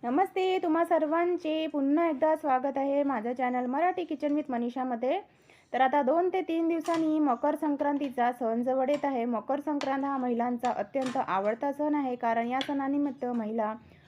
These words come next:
हळदी कुंकू वाहनाकरिता एकमेकांच्या घरी जातात आणि नेहमीच्या कामातून महिलांना थोडा विरंगुळा मिळतो. तर याच हळदी कुंकू वाहनाच्या कार्यक्रमाकरिता नाश्त्याच्या दोन रेसिपी आज आपण बनविणार आहोत. जर तुम्हाला या रेसिपी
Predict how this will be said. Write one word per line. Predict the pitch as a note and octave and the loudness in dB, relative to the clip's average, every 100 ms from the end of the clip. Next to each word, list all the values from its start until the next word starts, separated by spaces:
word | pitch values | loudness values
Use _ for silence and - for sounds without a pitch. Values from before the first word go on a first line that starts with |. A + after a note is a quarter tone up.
| - A3+ | 0 2
हळदी | A#3+ E4+ | 4 2
कुंकू | E4 D#4+ D#4+ E4 | 2 0 2 4
वाहनाकरिता | C4 C4 C4+ C#4 C4 C4+ C4+ | 4 4 2 -2 0 2 2
एकमेकांच्या | B3 A#3+ A#3+ B3+ B3+ B3+ | 0 -2 0 0 0 -2
घरी | A3 A3 | -2 -2
जातात | C4 C4+ C4 B3 | 0 2 2 2
आणि | A#3+ C4 | 0 0
नेहमीच्या | A3+ G#3 A#3 A#3+ C4+ | 0 -2 -2 -2 -2
कामातून | C4 B3 A#3+ C4 | -2 -2 -2 -4
महिलांना | B3+ G3 A3 A3+ A#3 | -2 -2 -2 -2 -2
थोडा | A#3+ A3 | -2 0
विरंगुळा | A3+ G3+ G#3 A3 B3 | 0 -2 -2 0 2
मिळतो. | C#4 A#3+ A3 A#3+ G4+ - _ - _ A3+ | 2 -2 -4 -4 -4 -12 _ -20 _ 0
तर | A#3 | 4
याच | C4 D4 D4+ | 6 4 4
हळदी | E4+ D#4 A#3 D4 | 4 4 4 2
कुंकू | D#4+ D4+ D#4+ | 2 0 2
वाहनाच्या | D4+ B3 B3 B3+ C4+ | 0 0 0 0 0
कार्यक्रमाकरिता | A#3 A3 C4 C#4 C#4 C4+ B3+ A#3+ | 2 2 2 0 0 0 0 0
नाश्त्याच्या | A#3+ G#3+ A3+ B3 B3+ | 0 -2 -4 -4 -4
दोन | A3+ A3 A#3+ | -2 0 0
रेसिपी | C4+ C4 C4 B3+ B3+ | 2 0 -2 -6 0
आज | G3+ G#3 | 0 0
आपण | A#3 B3 A#3+ | -2 -2 0
बनविणार | G#3 G#3 G#3+ A#3 B3 | 0 0 -2 -2 -2
आहोत. | C4 G#3+ A3 _ _ _ - - - | -2 -2 -4 _ _ _ -20 -20 -2
जर | A#3 A#3 | 0 0
तुम्हाला | C4 C#4 D4 | 0 2 2
या | D#4 | 2
रेसिपी | D4+ C4+ C#4+ D4 | 2 0 -4 -2